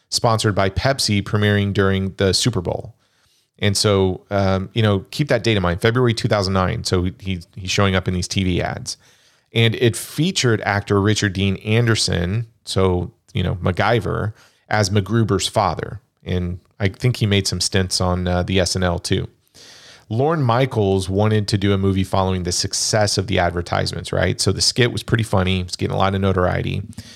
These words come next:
They get these Super Bowl commercials, and all of a sudden they're like, "You gotta write a screenplay, like, now,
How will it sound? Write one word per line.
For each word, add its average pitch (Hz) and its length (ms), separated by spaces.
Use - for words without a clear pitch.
They 104 80
get 104 140
these 104 160
Super 113 200
Bowl 92 160
commercials, 90 480
and 95 80
all 104 100
of 107 40
a 98 40
sudden 101 180
they're 95 100
like, 90 240
"You 110 80
gotta 120 200
write 104 160
a - 20
screenplay, 92 500
like, 87 220
now, 95 540